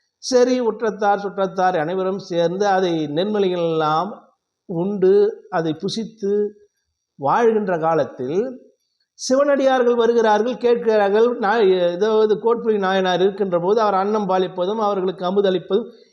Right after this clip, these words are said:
இப்படி சிவதண்டே பெரிதுண்டு என்று நினைத்த அவருக்கு சிவனடியார்களுக்கு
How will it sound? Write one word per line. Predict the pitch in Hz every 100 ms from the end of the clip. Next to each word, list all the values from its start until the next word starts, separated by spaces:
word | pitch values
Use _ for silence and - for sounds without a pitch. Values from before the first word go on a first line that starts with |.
| -
இப்படி | 247 - 247
சிவதண்டே | 247 220 226 233 240
பெரிதுண்டு | 220 214 220 220 202
என்று | 196 185
நினைத்த | 170 214 214 226 202
அவருக்கு | 170 190 165 165 147 156 233 233 - - _ _
சிவனடியார்களுக்கு | - 294 277 247 220 196 208 208 254 190